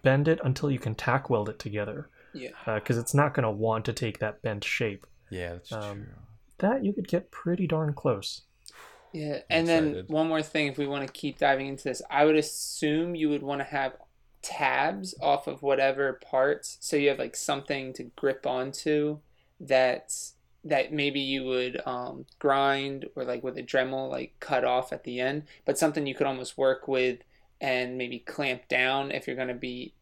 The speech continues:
Speaker 2: you know, tapping it with a hammer so that it's not sliding and shifting on you. 'Cause I, I just keep
Speaker 3: Good
Speaker 2: picturing, like,
Speaker 3: idea,
Speaker 2: that
Speaker 3: too.
Speaker 2: chess piece is gonna be, you know, not a ball, but, like, spherical light.
Speaker 3: Yeah.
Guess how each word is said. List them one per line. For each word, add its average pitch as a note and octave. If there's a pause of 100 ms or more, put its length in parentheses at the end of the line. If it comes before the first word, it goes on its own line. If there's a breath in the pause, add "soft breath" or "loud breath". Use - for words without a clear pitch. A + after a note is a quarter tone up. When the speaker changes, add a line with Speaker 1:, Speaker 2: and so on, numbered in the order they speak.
(160)
Speaker 2:
you D3+
know, B2
tapping C3
it C3
with C3
a -
hammer D3 (180)
so -
that C3+
it's C3
not -
sliding C3
and B2
shifting C#3
on C#3
you. D3+ (460)
'Cause E3+
I, F3+
I E3
just E3+
keep D#3+
Speaker 3:
Good -
Speaker 2:
picturing, D3+
like, C#3
Speaker 3:
idea, -
Speaker 2:
that -
Speaker 3:
too. G2+
Speaker 2:
chess D3
piece -
is C3
gonna C3+
be, B2+ (600)
you D3+
know, B2
not F3
a C3
ball, C#3+
but, B2+
like, B2+
spherical C3+
light. C3
Speaker 3:
Yeah. F2+